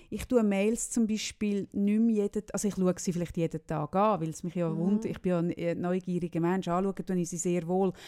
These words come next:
Speaker 1: Aber ich tue Mails zum Teil einisch bis zweimal pro Woche beantworten.
Speaker 2: Mhm.
Speaker 1: Und dann kann es sein, je nachdem, wenn ich jetzt zum Beispiel auch gerade in Kopenhagen bin, dann tue ich im Fall nicht eine, eine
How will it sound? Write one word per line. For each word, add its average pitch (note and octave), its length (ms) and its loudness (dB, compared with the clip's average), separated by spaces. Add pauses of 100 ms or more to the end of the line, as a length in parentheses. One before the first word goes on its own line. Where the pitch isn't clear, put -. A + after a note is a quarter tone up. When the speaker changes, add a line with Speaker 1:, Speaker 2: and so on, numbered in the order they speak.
(260)
Speaker 1:
Aber F#3+ 160 0
ich A#3+ 100 -2
tue C#4 160 4
Mails A3 480 2
zum A3 240 0
Teil F#3+ 460 0
einisch G#3+ 640 0
bis - 240 -4
zweimal G#3 420 -2
pro F#3+ 220 0
Woche F#3 260 -8
beantworten. F3+ 920 -4
Speaker 2:
Mhm. G#3 360 -6
Speaker 1:
Und G3 120 0
dann B3+ 80 6
kann C4+ 160 6
es - 260 0
sein, B3+ 100 2 (120)
je C4 180 4
nachdem, B3 520 2
wenn C4 100 2
ich G#3+ 100 -2
jetzt - 240 -4
zum G#3+ 120 0
Beispiel G3+ 260 -4
auch F#3 100 2
gerade G#3 180 -2
in F#3 120 -2
Kopenhagen B3 760 2
bin, A#3 200 2
dann B3+ 100 -8
tue A#3 140 0
ich G#3 80 0
im G3 100 -2
Fall F3+ 220 0
nicht G3+ 200 -2
eine, B3 240 0
eine G#3 480 -4